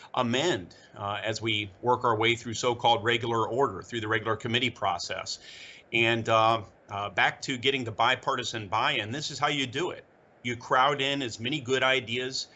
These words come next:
as you can. Uh, you, uh, push aside pride of authorship so that you end up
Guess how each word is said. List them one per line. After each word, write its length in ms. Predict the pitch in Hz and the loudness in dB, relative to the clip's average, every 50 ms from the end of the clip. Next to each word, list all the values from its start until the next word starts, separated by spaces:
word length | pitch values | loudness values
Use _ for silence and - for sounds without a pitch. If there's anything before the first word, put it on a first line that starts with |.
| - - - _ - | -20 -20 -20 _ -10
as 140 | - 139 127 | -8 -6 -6
you 80 | 156 156 | -6 -8
can. 420 | - - 113 92 82 92 117 151 - _ _ _ _ _ _ _ _ - - | -6 -4 -4 -4 -4 -4 -8 -10 -14 _ _ _ _ _ _ _ _ -8 -4
Uh, 380 | 98 98 95 98 101 101 101 101 - - | -2 -2 0 0 -2 -2 -4 -6 -10 -10
you, 440 | 110 110 113 110 110 110 110 104 101 - - - | -4 0 0 0 2 0 -2 -4 -6 -10 -14 -10
uh, 220 | 107 98 95 90 | -8 -6 -6 -6
push 320 | - - - 165 143 - | -6 -2 -2 0 0 0
aside 540 | 123 110 - - 135 131 131 135 127 120 - | 0 0 2 2 4 4 4 4 4 2 0
pride 220 | - 131 123 127 120 | 2 4 4 4 4
of 120 | 117 101 | 2 2
authorship 840 | 113 123 139 139 - 117 101 101 - - - - 107 98 104 107 - | 2 2 2 2 -2 -6 -6 -6 -8 -10 -10 -8 -6 -6 -6 -6 -8
so 160 | - 120 113 | -8 -8 -8
that 160 | 101 101 - | -8 -8 -10
you 80 | - 98 - | -10 -8 -6
end 240 | 117 120 120 113 | -6 -6 -2 2
up 280 | 113 120 131 127 - | 2 2 2 0 -4